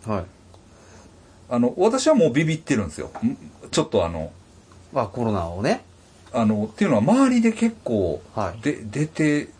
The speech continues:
Speaker 2: 出だして、
Speaker 1: はい。
Speaker 2: あの、前みたいにね、
Speaker 1: はい。
Speaker 2: 「俳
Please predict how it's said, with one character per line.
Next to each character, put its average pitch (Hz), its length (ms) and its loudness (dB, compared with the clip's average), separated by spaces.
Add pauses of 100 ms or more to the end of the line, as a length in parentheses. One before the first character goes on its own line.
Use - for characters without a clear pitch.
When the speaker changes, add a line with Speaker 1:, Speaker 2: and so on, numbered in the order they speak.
(120)
Speaker 2:
出 120 180 -2
だ 131 180 -2
し - 160 -8
て、 85 280 -4 (200)
Speaker 1:
は 107 160 -2
い。 85 40 -10 (500)
Speaker 2:
あ 95 140 -4
の、 82 480 -4 (1300)
前 151 300 4
み 143 100 -2
た 78 160 -2
い 67 40 -10
に 67 60 -12
ね、 120 160 -8 (300)
Speaker 1:
は 113 220 0
い。 185 60 0
Speaker 2:
「俳 196 40 0